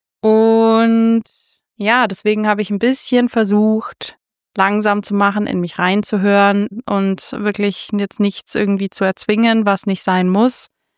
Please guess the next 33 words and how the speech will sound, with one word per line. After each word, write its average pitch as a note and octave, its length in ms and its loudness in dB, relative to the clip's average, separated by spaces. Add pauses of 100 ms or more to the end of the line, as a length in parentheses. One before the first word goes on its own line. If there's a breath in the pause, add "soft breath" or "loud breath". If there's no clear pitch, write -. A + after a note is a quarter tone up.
(340)
Und G3+ 600 2
merke F#3+ 300 0
auch, F#3 60 0
dass F#3 220 -2
ich's F#3 100 -8
grad F#3+ 220 -2
sehr, F#3 160 0
sehr F#3+ 100 0
gut F#3 200 0
finde, F#3+ 200 0
dass F3+ 140 -2
ich F#3+ 100 -4
jetzt F#3+ 180 -2
erst - 280 -2
wieder F#3+ 220 2
Ende F#3+ 180 2
Juli F#3+ 320 2
einen F3+ 100 0
Wettkampf F3+ 380 -2
hab, F3+ 180 0
weil F3+ 120 0
ich F3+ 80 -6
schon F3 220 0
merke, F3 200 0
dass - 160 -10
der F3+ 120 0
jetzt F3+ 140 -2
einfach F#3 240 -4
ein F#3 80 2
bisschen F#3 260 -2
braucht, F#3 300 -2
bis F#3 160 -2
er, F#3 220 0